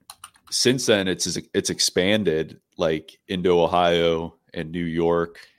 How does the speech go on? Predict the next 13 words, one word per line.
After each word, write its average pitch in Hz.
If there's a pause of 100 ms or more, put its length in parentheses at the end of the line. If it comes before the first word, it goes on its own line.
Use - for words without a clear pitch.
(100)
and 85
there's 82
some 82 (600)
introduced 110
populations 80
of 80
it. 80
Like, 82
there's 85
one 87
in, 80
in 80
Pittsburgh, 82